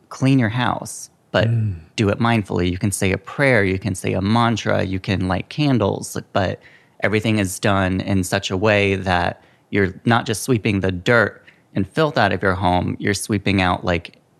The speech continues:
Speaker 1: anything else that might be lingering in the corners.
Speaker 2: Mm,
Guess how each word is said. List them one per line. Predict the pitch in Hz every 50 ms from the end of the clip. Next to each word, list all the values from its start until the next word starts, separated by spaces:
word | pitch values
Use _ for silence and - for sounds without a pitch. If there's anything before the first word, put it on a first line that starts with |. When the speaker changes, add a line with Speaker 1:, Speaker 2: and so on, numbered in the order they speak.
| _ _ _ _ _ -
Speaker 1:
anything | - 127 117 113 110 101 - 104 98 95 98
else | 98 95 - -
that | - 101 -
might | - 98 101 -
be | - - 104
lingering | 110 110 - - 107 50 -
in | - -
the | -
corners. | - - - 104 - - - - - - - - - _ _ _ _ -
Speaker 2:
Mm, | 180 143 151 156 156 143 127 117 101 87 98 156